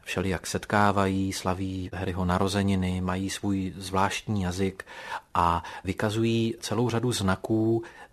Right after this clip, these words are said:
vlastně něčeho, jako je náboženský způsob chování a myšlení. Takže není to tedy v té míře,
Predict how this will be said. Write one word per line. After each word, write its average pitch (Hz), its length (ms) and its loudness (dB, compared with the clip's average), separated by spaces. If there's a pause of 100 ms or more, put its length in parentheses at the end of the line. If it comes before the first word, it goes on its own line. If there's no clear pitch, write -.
(120)
vlastně 117 640 2
něčeho, 120 480 0
jako 104 420 2
je 110 160 2
náboženský 98 840 -2
způsob - 600 -6
chování 92 640 0
a 98 80 -8
myšlení. 85 580 -6 (280)
Takže 101 340 4 (380)
není 110 460 2
to 139 120 0
tedy 131 220 -2
v - 100 -8
té 117 260 4
míře, 101 640 0